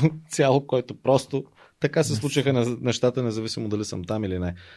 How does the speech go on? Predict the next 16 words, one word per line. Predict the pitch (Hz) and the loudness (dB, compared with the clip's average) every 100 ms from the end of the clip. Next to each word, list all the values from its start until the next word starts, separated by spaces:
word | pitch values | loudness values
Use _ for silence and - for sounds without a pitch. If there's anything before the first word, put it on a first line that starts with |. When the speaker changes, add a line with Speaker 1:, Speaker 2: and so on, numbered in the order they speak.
| _ | _
Speaker 1:
А, | - 95 101 | -6 -2 -2
почти | 98 113 - 196 | -4 -6 -2 0
винаги | 180 117 123 | 2 0 0
човек | 143 135 143 143 | -2 -2 -2 -2
оправдава | 139 135 135 139 135 131 123 117 107 107 - | -2 2 2 4 4 2 2 2 0 -4 -4
своите | 110 107 98 | 0 0 0
грешки | 87 98 - 90 | 0 0 0 -8
с | - 85 - | -10 -10 -6
външни | 98 90 87 | -6 -4 -4
фактори | 110 110 - 135 | -4 -2 -2 0
и | 139 131 | 0 0
обяснява | 120 113 120 113 | 0 0 0 -2
своя | 104 113 107 101 98 - | -2 0 2 2 0 0
опит, | 107 - 110 | 0 0 -2
а, | 117 104 | 0 0
своя | 90 110 101 95 | 2 2 2 0